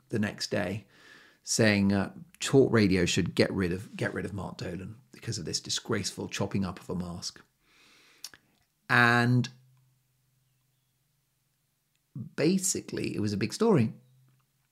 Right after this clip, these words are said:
But the management around me, the bosses, first of all, they called me when it all blew up. First thing they did is said,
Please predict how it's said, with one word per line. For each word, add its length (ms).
But 500
the 180
management 600
around 300
me, 100
the 140
bosses, 640
first 280
of 80
all, 80
they 120
called 320
me 380
when 200
it 100
all 100
blew 300
up. 220
First 280
thing 120
they 120
did 200
is 100
said, 280